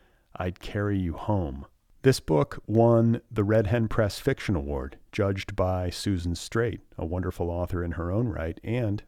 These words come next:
a past guest on this program. If I Were the Ocean, I'd Carry You Home was recently featured on Good Morning America. It was listed as one of its fifteen October books to make you think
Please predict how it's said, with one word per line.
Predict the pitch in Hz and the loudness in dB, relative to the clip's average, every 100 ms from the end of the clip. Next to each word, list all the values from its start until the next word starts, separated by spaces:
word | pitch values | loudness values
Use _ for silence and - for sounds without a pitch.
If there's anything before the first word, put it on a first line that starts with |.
| - | -14
a | - | -10
past | - 92 90 - - | -6 -6 -6 -8 -8
guest | 82 80 - - - - | -6 -6 -8 -18 -20 -14
on | 80 78 | -10 -8
this | 73 - | -8 -8
program. | - 104 82 71 69 - - _ _ _ _ _ _ _ _ | -2 -2 -2 -6 -8 -12 -18 _ _ _ _ _ _ _ _
If | 147 - | 2 4
I | |
Were | 156 151 | 2 4
the | 143 135 | 4 4
Ocean, | 143 - 123 | 2 2 0
I'd | 117 | 0
Carry | 135 123 | 2 2
You | 117 | 2
Home | 95 135 143 | 2 0 0
was | 117 - | 0 0
recently | 113 - 117 | 0 0 -4
featured | 110 123 117 113 | -2 -2 -2 0
on | 110 | 0
Good | 104 113 107 | 2 2 4
Morning | 107 107 | 4 2
America. | 98 98 104 117 - 143 139 | 2 0 0 -2 -4 -6 -4
It | |
was | 104 95 | -6 -2
listed | 107 104 110 | -2 -2 -2
as | 101 - | -4 -2
one | 104 | -2
of | 98 | 0
its | 101 - | -2 -2
fifteen | 117 - - 113 | -4 -2 -2 -2
October | 104 95 - 107 101 | -2 -4 -2 0 0
books | 98 104 - | 0 -2 -4
to | - | -8
make | 92 98 98 101 | -4 -4 -4 -6
you | 92 | -6
think | - 110 113 - | -6 -4 -4 -6